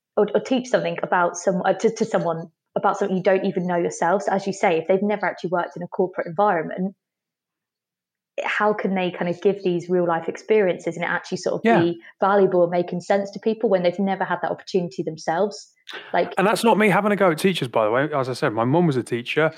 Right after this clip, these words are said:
Speaker 2: My mum, I think, was a brilliant teacher by all accounts. Um, but my mum and my dad do not have a clue about the world of work in which I operate. Like, they don't have a clue. My dad's a vicar and my mum is a teacher, and they just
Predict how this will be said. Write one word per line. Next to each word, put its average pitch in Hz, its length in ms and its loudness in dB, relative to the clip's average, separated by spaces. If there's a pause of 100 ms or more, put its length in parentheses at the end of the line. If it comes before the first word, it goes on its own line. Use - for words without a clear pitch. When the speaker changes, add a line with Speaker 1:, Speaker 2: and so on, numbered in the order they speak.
(560)
Speaker 2:
My 143 120 2
mum, 127 280 4
I 127 80 0
think, 139 180 0
was 120 140 0
a - 20 -2
brilliant 135 460 2
teacher 147 480 0
by 135 240 2
all 123 160 2
accounts. 175 500 -2 (340)
Um, 139 300 2 (240)
but 139 320 0
my 139 160 4
mum 147 320 4
and 139 180 -2
my 135 140 2
dad 123 420 2 (120)
do 135 140 -4
not 139 420 2 (100)
have 131 160 -4
a 127 80 -4
clue 127 640 0 (260)
about 131 300 0
the 131 80 0
world 127 300 4
of 117 100 0
work 120 280 2
in 123 80 -4
which 123 180 -6
I 131 160 2
operate. 110 400 -8 (200)
Like, 151 200 0
they 170 120 4
don't 170 280 4
have 127 160 0
a 104 40 -6
clue. 98 220 -8
My 139 140 0
dad's 180 260 0
a 151 60 0
vicar 135 240 -4
and 131 100 -4
my 135 100 2
mum 151 200 2
is 123 60 -4
a 117 60 -4
teacher, 120 360 -8
and 117 200 -4
they 123 120 -2
just 131 220 -2